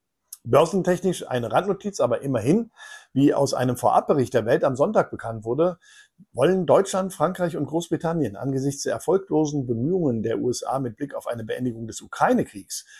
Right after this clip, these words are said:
wohl eine eigene Verhandlungsinitiative starten. Bundesaußenminister Johann Wadefuhl sagte im Interview, Zitat, „Wir sind bereit, mehr Verantwortung zu übernehmen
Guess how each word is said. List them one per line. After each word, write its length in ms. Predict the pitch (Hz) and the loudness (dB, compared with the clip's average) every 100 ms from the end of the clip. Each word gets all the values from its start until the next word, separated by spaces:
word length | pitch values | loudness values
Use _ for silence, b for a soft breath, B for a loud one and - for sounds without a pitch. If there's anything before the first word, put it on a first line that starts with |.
| B _ | B _
wohl 200 | 117 143 | 2 4
eine 340 | 127 139 147 | 2 -2 -2
eigene 320 | 127 175 208 180 | 2 2 4 4
Verhandlungsinitiative 1120 | 120 123 117 107 - 110 104 113 - 107 95 | 2 2 -2 -6 -8 -8 -10 -12 -12 -14 -14
starten. 480 | - 101 - 101 _ _ | -10 -10 -10 -18 _ _
Bundesaußenminister 1080 | 120 135 147 - - 151 165 135 135 135 | -4 0 0 -2 -2 -2 0 0 0 2
Johann 300 | 120 113 107 | 2 0 -2
Wadefuhl 420 | 101 151 151 160 | -2 -4 0 0
sagte 280 | 143 127 - | 4 2 2
im 80 | 113 | -4
Interview, 540 | 151 170 151 160 156 b b _ | -2 0 2 4 2 b b _
Zitat, 500 | 117 120 135 165 _ | -2 2 2 0 _
„Wir 300 | - 123 127 | -2 6 6
sind 280 | 123 214 - | 6 0 2
bereit, 480 | 147 120 147 151 131 | 2 4 2 2 -8
mehr 300 | 117 120 165 | -6 -2 -2
Verantwortung 500 | 170 131 143 131 117 | -2 -4 -2 -2 -2
zu 140 | 113 110 | -4 -4
übernehmen 540 | 110 107 143 202 247 | -4 0 0 0 -4